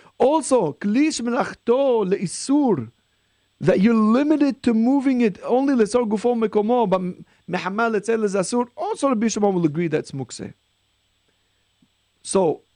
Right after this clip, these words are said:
when we said that Rabbi Shimon disagrees with Rabbi Yehuda on Mukseh, it's only in specific areas. We listed before one of them, Mukseh Mahmat Mi'us. In that case, we rule like Rabbi Shimon. However, there are cases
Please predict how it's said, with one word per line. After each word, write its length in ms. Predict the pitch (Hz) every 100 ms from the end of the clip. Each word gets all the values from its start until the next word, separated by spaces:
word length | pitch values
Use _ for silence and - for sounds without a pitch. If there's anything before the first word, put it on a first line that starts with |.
| _ -
when 140 | 156
we 100 | 175
said 320 | 170 - 269 196
that 180 | 147
Rabbi 220 | 135 123 139
Shimon 580 | - 135 202 262 185
disagrees 580 | 127 135 139 123 226 240
with 120 | 185
Rabbi 160 | 160 185
Yehuda 80 | 262
on 160 | 269
Mukseh, 440 | 294 285 339 285 262 - _ _
it's 80 |
only 340 | - 226 240 240
in 80 | 202
specific 840 | - 175 - - 214 196 190 -
areas. 600 | 156 143 123 107 - - _ _ _ _ _ _ _
We 140 | 160 196
listed 440 | 196 262 - 202
before 300 | 208 233 214
one 200 | 160 160
of 100 | 196
them, 280 | 254 285 226
Mukseh 400 | 175 - 233 226
Mahmat 420 | - 185 208 202
Mi'us. 640 | 202 208 151 147 - - _ _ _ -
In 100 | 175
that 200 | 214 220
case, 260 | 240 247
we 100 | 196
rule 220 | 185 202 196
like 180 | 160
Rabbi 200 | 156 147
Shimon. 340 | 143 135 - 196 _ _ _ _ _ _ -
However, 380 | 202 269 254 202
there 120 | 202
are 80 | 170
cases 640 | - 247 233 165 185 180